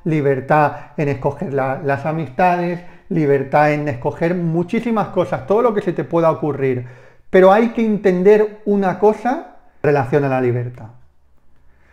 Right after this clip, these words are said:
Porque si yo te pregunto, "¿Tú quieres libertad en todo esto?", cualquier persona me va a decir, hay, hay personas que me van a decir, "No es posible". Bueno, pues si alguien piensa que no es posible, que se olvide,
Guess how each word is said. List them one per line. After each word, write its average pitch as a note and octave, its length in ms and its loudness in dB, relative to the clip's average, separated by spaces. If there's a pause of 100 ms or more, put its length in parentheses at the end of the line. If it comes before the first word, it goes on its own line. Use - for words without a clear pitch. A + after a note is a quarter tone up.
(500)
Porque E3 640 4 (1120)
si - 160 0
yo A3+ 160 8
te A#3+ 80 4
pregunto, G3+ 540 8
"¿Tú A3+ 120 2
quieres C4+ 240 4
libertad G3 540 4
en F#3 160 0
todo D3+ 260 4
esto?", G3+ 720 -4 (960)
cualquier F#3+ 420 6
persona C4 440 2
me A#3 140 2
va F#3+ 100 6
a F3+ 40 6
decir, D#3 720 0 (540)
hay, G#3+ 240 2
hay - 140 4
personas A#3+ 380 -2
que G#3+ 100 -2
me F#3+ 80 0
van F3 120 2
a E3+ 60 0
decir, D#3+ 280 -2
"No F3 180 2
es A#3 80 0
posible". F#3 600 -2
Bueno, D3 280 -4
pues D3+ 160 -6
si - 80 -2
alguien G3 260 0
piensa F3+ 300 -2
que D#3+ 80 -6
no F#3 80 -2
es F3+ 60 -6
posible, G#3 380 -2
que F#3 100 -4
se - 120 -6
olvide, C3+ 500 -6